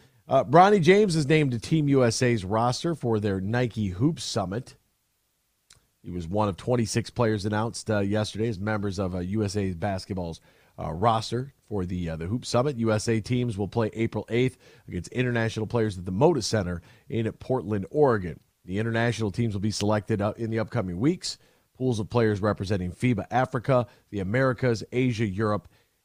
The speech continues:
and, uh, Oceania. So there, there you have it. Will Bronny James make the roster? I mean, look at his dad. More than likely.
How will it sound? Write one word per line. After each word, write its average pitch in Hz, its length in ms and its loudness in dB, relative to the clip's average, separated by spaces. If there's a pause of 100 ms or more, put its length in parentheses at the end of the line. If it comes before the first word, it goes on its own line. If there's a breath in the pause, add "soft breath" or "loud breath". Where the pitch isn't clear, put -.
(140)
and, 104 380 -2
uh, 85 300 -2
Oceania. 92 480 -6
So 82 300 -6
there, 90 280 -4 (260)
there 87 160 -6
you 82 120 -4
have 85 260 -4
it. 50 100 -18
Will 85 200 -10
Bronny 87 300 -8
James 87 340 -8
make 87 160 -6
the 87 100 -8
roster? 117 480 -4
I 101 80 -10
mean, 85 220 -10 (120)
look 120 140 -8
at 95 40 -6
his 85 120 -8
dad. 76 240 -12 (100)
More 123 180 -2
than 110 120 -8
likely. 73 360 -16